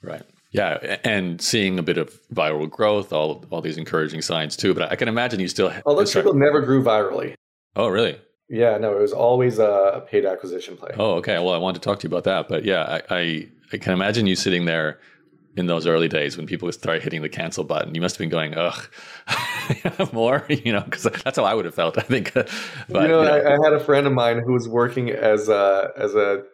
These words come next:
Speaker 2: temp receptionist somewhere. Called her and I was like, "Hey, how'd you like a full-time job?"
Speaker 1: <laughs>
Speaker 2: She's like, she's like, "That's great." I, I, I think I said, like, "How'd you like a full-time job in operations?" <laughs> I don't think I said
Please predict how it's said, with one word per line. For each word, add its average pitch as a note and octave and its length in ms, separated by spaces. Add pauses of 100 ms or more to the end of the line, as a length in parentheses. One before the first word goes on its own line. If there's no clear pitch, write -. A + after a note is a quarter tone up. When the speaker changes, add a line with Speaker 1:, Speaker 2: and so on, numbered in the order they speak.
(160)
Speaker 2:
temp C3 260
receptionist G#2 680
somewhere. - 440 (800)
Called A#2+ 240
her A#2 160
and G#2+ 100
I G2+ 80
was G2+ 120
like, G#2 80
"Hey, A#2+ 180
how'd A2 160
you A#2 80
like A2 80
a G#2+ 60
full-time G#2+ 340
job?" G2 460
Speaker 1:
<laughs> - 100 (600)
Speaker 2:
She's G#2+ 120
like, G#2 200
she's - 120
like, C3 80
"That's D3 200
great." C#3+ 200
I, C3+ 180
I, C#3+ 400
I C#3+ 60
think F#3 200
I D#3+ 80
said, C#3 160
like, C3+ 100
"How'd C#3 100
you C#3 60
like C#3 120
a C3+ 40
full-time C#3 340
job B2 200
in A2+ 80
operations?" B2+ 880
<laughs> - 20
I C#3 140
don't D#3+ 120
think D3 140
I C3 60
said C3 320